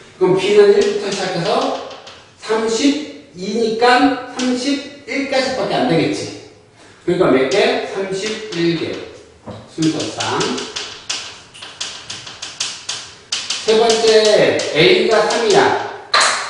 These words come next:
와라. 그럼 B는 일부터 삼, 삼은 구니까 구 빼면 얼마 나오니? 이십칠 되겠지, 그치?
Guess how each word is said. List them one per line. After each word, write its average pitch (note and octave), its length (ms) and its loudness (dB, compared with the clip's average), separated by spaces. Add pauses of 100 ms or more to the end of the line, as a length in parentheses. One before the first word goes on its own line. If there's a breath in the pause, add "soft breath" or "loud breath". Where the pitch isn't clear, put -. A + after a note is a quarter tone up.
(160)
와라. - 380 -8 (1200)
그럼 G3+ 280 4
B는 G3+ 800 6 (480)
일부터 - 1080 -2
삼, B3 180 0
삼은 A#3 360 2
구니까 G3 420 2
구 - 180 -4
빼면 G#3 180 4
얼마 D#3+ 260 6
나오니? E3 760 0
이십칠 G#3 540 -6
되겠지, D#3+ 500 2
그치? - 500 -4